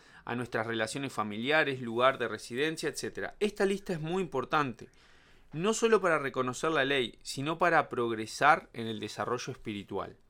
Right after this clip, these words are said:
La segunda lista es la lista de todo lo que tienes,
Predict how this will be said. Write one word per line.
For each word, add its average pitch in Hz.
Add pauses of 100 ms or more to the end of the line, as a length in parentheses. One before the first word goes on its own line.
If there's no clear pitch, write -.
(1200)
La 123
segunda 180
lista 160
es 143
la 131
lista 180
de 127
todo 202
lo 165
que 131
tienes, 107